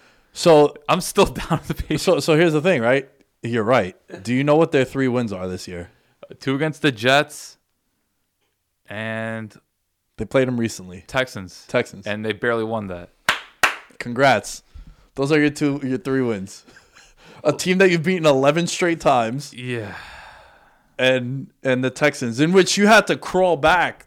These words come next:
Speaker 1: to win that
Speaker 2: Yeah,
Speaker 1: game.
Speaker 2: Davis Mills is making things happen that
Speaker 1: Yo,
Speaker 2: game.
Speaker 1: yes, yes. Okay. I am pumped because the Chargers are coming off a bye. I wanna see what they're gonna look like. This
Speaker 2: U-,
Speaker 1: is the
Speaker 2: ugly
Speaker 1: f-,
Speaker 2: loss.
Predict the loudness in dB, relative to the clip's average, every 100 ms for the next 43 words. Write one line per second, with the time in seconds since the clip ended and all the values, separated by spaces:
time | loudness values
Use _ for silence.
0 | _ -10 -4 -2 0 0 0 -2 -2 -4
1 | -2 -2 -2 -6 -6 -6 -6 -6 -6 -6
2 | -6 -10 -8 -4 0 4 4 4 -2 -2
3 | 2 4 2 -4 -18 -6 -2 -2 -4 -8
4 | -4 -4 -4 -10 _ _ _ _ _ _
5 | _ _ 2 4 6 6 6 4 0 -2
6 | -2 -4 -8 _ -16 -2 2 2 0 -8
7 | -8 -6 -2 0 2 0 -2 -8 -16 -10
8 | -6 -6 -6 -8 -10 -12 _ _ _ _
9 | _ _ _ _ -2 0 0 -4 -2 -2
10 | 0 -2 -2 -2 -2 -2 -6 -14 _ _
11 | -6 -4 -4 -4 -6 -6 -6 -6 -4 -6
12 | -6 -6 -4 -6 -10 -20 -10 -6 -6 -6
13 | -6 -6 -6 -6 -8 -10 -16